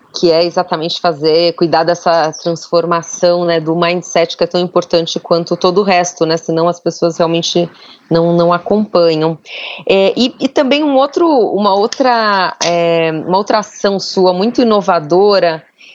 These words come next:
e que me chamou muito a atenção, e não só a, a minha, né, de, de todo o mercado, foi quando você criou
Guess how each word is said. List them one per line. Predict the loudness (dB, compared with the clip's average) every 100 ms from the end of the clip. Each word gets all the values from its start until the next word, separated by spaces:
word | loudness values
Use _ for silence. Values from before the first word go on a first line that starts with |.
| _
e | -10
que | -8 -4 0 2 0 0
me | -2
chamou | -2 0 0
muito | 0 0
a |
atenção, | -2 -2 -2 0 0 0
e |
não | 0 -2
só | -2
a, | -4
a | -4 -4 -2 0
minha, | 0 0 0
né, | 0 -4
de, | -4 -8
de | -8 -8
todo | -2 0
o | 0
mercado, | -2 -2 -4 -2 -4
foi | -4 -4
quando | -2 -2 -2
você | -2 -2
criou | -2 0 2 4 2